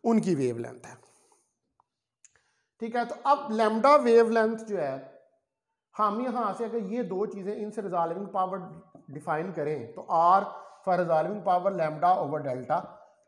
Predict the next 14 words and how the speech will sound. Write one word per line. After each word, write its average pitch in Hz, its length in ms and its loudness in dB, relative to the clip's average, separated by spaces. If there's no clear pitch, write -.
lambda, 107 300 -8
यानी 226 240 2
कि 240 100 2
रिजॉल्विंग 220 520 4
पावर 226 300 4
क्या 226 180 0
है? 220 100 0
It 220 160 -4
is 220 140 -4
the 208 140 -2
ratio 185 320 0
of 208 100 -4
the 185 140 0
wavelength 196 480 -2